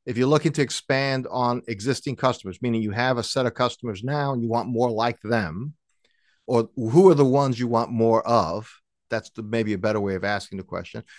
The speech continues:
I sometimes ask this in workshops. I say, "Who would you clone among your customer base?" And once you understand that, then you can actually start shaping your outreach, your communication, your education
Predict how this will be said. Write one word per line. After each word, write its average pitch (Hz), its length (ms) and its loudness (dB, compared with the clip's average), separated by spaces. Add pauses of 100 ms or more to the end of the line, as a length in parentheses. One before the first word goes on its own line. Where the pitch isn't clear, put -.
(120)
I 107 80 -4
sometimes 117 360 2
ask 113 260 0
this 110 200 -6
in 104 80 -6
workshops. 110 560 0
I 110 60 0
say, 110 180 -2 (280)
"Who 190 100 8
would 202 180 2
you 170 60 2
clone 160 640 2 (320)
among 135 240 2
your 135 160 2
customer 127 400 -2
base?" - 420 -14 (640)
And 127 180 -2
once 175 220 2
you 233 140 4
understand 156 580 2
that, 127 340 0
then 165 380 4
you 147 100 0
can 139 160 -6
actually 123 500 -4
start 120 440 0
shaping 131 840 -2 (200)
your 113 280 0
outreach, 143 760 0
your 110 140 -6
communication, 120 920 -2
your 104 200 -2
education 120 880 -4